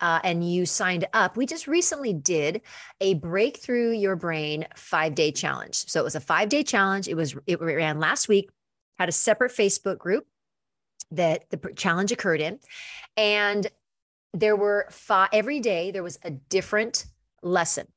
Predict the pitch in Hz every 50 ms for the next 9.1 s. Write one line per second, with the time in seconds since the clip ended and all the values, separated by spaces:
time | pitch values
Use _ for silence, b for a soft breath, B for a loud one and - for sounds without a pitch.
0 | _ - 170 160 139 165 156 135 131 208 208 - 247 247 254 - - B B B
1 | B _ - 202 196 185 196 - - - 185 165 151 - - 165 180 180 175 156
2 | 160 - - 220 247 - 185 165 147 151 147 143 143 139 147 151 151 147 151 151
3 | 156 185 214 - - - 262 - - 311 233 - 160 143 - 151 - - - B
4 | B B B B B 214 214 208 175 185 240 240 - - 208 214 - - 185 175
5 | 147 143 - - 220 208 226 269 302 - - - - - _ _ _ _ _ _
6 | _ _ _ _ - 240 226 226 233 240 285 320 349 320 277 320 302 294 - -
7 | - 226 220 214 196 196 - - 208 196 190 190 170 - - 247 247 240 233 190
8 | 190 185 175 - _ - 202 214 262 247 254 269 226 165 143 151 156 147 139 135
9 | - 254